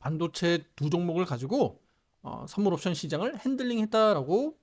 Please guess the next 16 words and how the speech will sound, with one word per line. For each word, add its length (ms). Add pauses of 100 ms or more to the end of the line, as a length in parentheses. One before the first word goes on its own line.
말씀드릴 420
수밖에 340
없습니다. 540 (400)
자, 220
그렇다면 720 (320)
셧다운이 460
현실화가 400
됐지만 680 (220)
당장 460
우리 140
투자자 260
여러분들 400
눈앞에는 800 (160)
주가가 260
올랐기 380
때문에 720